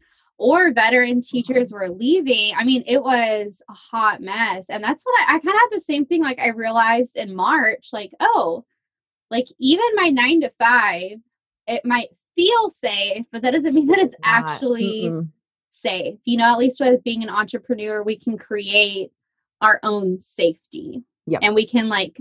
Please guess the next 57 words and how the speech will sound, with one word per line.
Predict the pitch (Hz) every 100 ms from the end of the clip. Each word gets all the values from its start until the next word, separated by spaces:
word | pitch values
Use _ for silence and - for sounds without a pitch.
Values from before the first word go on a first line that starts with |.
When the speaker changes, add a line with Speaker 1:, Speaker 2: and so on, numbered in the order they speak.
| -
Speaker 1:
there's | 226 220 208
a | 185
risk, | 180 190 -
obviously, | - 190 185 190 190 190
but | 196
there's | 226 233
a | 208
risk | 185 208 -
with | 196 170 -
any | 190 190 165
job. | - - - - _ _ _ -
Speaker 2:
Yep. | 165 - _ _
Speaker 1:
That's | 214 220
insane. | 208 - 196 190 170 190 _
I | -
had, | 220 254
like, | 302
the | 302
Speaker 2:
Mm-hmm. | - - 190
Speaker 1:
same | 185 190
exact | 190 - 214 185
realization. | 202 - - - - - - 240 233 _ -
And | 226
Speaker 2:
<laughs> |
It's | 349
Speaker 1:
safety | 262 220
Speaker 2:
like, | - 320
Speaker 1:
is | 269
Speaker 2:
"I'm | 269
Speaker 1:
so | 269
Speaker 2:
screwed | - 254
Speaker 1:
big | 247
Speaker 2:
either | 247
Speaker 1:
for | 226
me. |
Speaker 2:
way. | 226 208 220
<laughs> |
Let's | 247 -
do | 269
Speaker 1:
Yeah, | 226 587
Speaker 2:
this." | -
Speaker 1:
it | 494
doesn't | 508 523
matter. | 554 508 381
Like, | 330 285
let's | 339 349
just | - -
go | 359
start | - 320 302
a |
business. | 302 262 247 254 247
"Hey, | 311
Tyler, | 330 302 285 208
like, | 220 -
can | -
I | -
just | 233